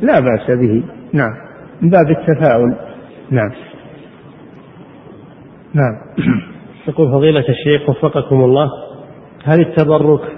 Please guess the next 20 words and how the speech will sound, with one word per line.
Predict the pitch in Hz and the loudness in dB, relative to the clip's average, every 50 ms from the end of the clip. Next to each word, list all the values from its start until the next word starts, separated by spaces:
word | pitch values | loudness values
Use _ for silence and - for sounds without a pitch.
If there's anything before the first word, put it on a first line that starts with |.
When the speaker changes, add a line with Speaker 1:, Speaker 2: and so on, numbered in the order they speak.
| - - - 180 | -14 -14 -10 -4
Speaker 2:
بغير | 156 156 135 143 151 151 143 | -2 0 0 2 2 2 2
الله | 147 139 139 139 147 143 143 139 | 2 4 4 4 4 4 4 2
سبحانه | 135 - - 127 113 - 143 147 147 139 135 139 143 143 | 0 0 -2 -4 -2 -2 0 0 0 2 2 4 4 4
وتعالى | 139 127 127 143 139 135 143 143 135 127 120 - - - - - - - - - - - - | 2 2 2 0 2 2 2 2 4 2 2 0 -2 -8 -12 -16 -18 -20 -20 -20 -16 -6 -2
يعد | 151 135 143 147 139 131 143 | 0 0 2 0 0 0 2
من | 143 143 139 139 | 2 4 4 2
الشرك | 127 - - - 147 131 - - | 2 0 0 -2 -2 0 0 -2
الأكبر | 143 147 143 135 - 147 151 143 139 147 143 147 - 139 | -2 0 -2 -2 -2 -2 0 0 2 2 2 0 0 0
أم | 139 139 | 0 0
الأصغر؟ | 139 147 151 131 - - 135 123 - - - - - - - - - - - - - - | 2 0 0 -4 -4 -2 -2 -2 -2 -4 -10 -18 -20 -20 -20 -20 -20 -20 -20 -18 -8 -4
Speaker 1:
لا | 151 165 170 151 | 0 2 2 2
شك، | - - 143 - - - - - - - - - - - - - - - - - | 0 0 -4 -4 -4 -10 -20 -20 -20 -20 -20 -20 -20 -20 -20 -20 -20 -20 -14 -8
إذا | - 127 139 151 143 - | -4 0 0 0 2 2
طلب | - 175 160 151 139 | 2 4 4 4 4
البركة | 135 135 131 127 143 151 147 123 120 - - 139 135 131 - - - - - - - - - - - - - - - - - - - - - | 4 2 2 2 2 2 2 2 0 0 0 -2 -2 -2 -4 -12 -18 -20 -20 -20 -20 -20 -20 -20 -20 -20 -20 -20 -20 -20 -20 -20 -20 -12 -6
من | 127 131 135 135 | -2 0 2 2
غير | 139 143 143 135 | 2 2 2 2
الله | 135 131 131 127 151 180 196 190 156 196 | 2 2 2 2 2 2 2 0 0 0
فهذا | 185 160 151 147 143 143 139 139 | 2 2 4 4 4 2 2 0
شرك | - - - 165 160 160 | 0 0 0 0 0 2